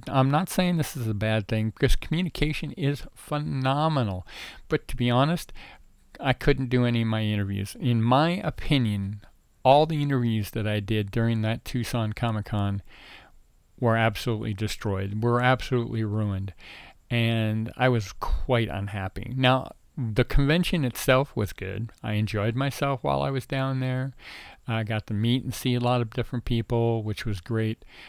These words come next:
I even got to participate in a, um, panel, uh, that year, and it was kinda nice. Um, and I would do it again. I am not a public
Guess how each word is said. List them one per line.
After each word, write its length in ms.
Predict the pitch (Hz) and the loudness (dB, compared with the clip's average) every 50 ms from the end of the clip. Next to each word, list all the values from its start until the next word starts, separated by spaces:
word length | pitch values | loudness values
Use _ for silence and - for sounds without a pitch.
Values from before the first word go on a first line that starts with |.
| - - - | -20 -14 -4
I 100 | - 127 | 0 2
even 240 | 135 139 139 139 135 | 4 4 4 4 4
got 140 | 123 127 127 | 2 0 0
to 80 | - 123 | -2 -6
participate 840 | - - - - - - 139 - - 131 - - 127 120 120 - - - | -6 -6 -8 -6 -4 -4 -4 -4 -4 -6 -4 -2 -2 0 -2 -2 -4 -6
in 300 | - 127 131 127 127 123 123 | -4 -2 0 0 0 -2 -4
a, 520 | - - 113 113 113 110 107 107 107 - - - - - - - - - - _ - | -4 -4 -4 -2 -2 -2 -2 -4 -4 -8 -12 -18 -20 -20 -20 -20 -20 -20 -20 _ -6
um, 480 | 113 113 110 107 107 110 110 107 104 - | -4 -2 -2 -2 -2 -2 -2 -4 -4 -2
panel, 460 | - 143 147 143 123 104 95 98 - _ _ - - | 0 2 2 2 2 0 -4 -8 -14 _ _ -12 -6
uh, 240 | 127 110 107 104 101 | -4 -2 -2 -2 -2
that 260 | 101 101 98 107 - | -2 -2 -4 -4 -4
year, 320 | 107 107 101 95 101 - - - - - - - - - 254 | -4 -4 -4 -4 -6 -8 -12 -18 -20 -20 -20 -20 -20 -12 -4
and 340 | 175 127 127 123 127 123 - | -2 0 0 0 0 -2 -2
it 120 | - 165 170 | -2 -2 0
was 180 | 190 175 - | 0 -2 0
kinda 240 | - 180 180 180 175 | 0 -2 0 0 -2
nice. 400 | 170 190 233 233 - 110 - - - 151 247 | -4 -4 -6 -6 -8 -10 -12 -14 -16 -14 -8
Um, 520 | - 127 127 127 123 127 123 123 127 127 - | -4 -2 0 0 0 0 0 -2 -4 -4 -4
and 180 | - 170 185 202 | -4 -2 0 0
I 60 | 208 | 0
would 160 | 190 175 151 | 0 2 2
do 100 | 151 160 | 2 0
it 80 | 156 139 | 0 0
again. 320 | 120 110 110 101 98 - - | -2 -2 -2 -2 -4 -4 -2
I 160 | - 165 196 | -2 -2 0
am 280 | 208 214 214 180 160 151 | 0 -2 -2 -2 -4 -2
not 320 | 147 151 156 156 165 - | -2 -2 -2 -2 -2 -4
a 340 | - 120 120 123 120 113 - - - 117 - _ _ - | -4 -2 0 0 0 -2 -4 -6 -16 -20 -20 _ _ -6
public 340 | - 123 113 - 117 113 | -4 -2 0 0 -2 -2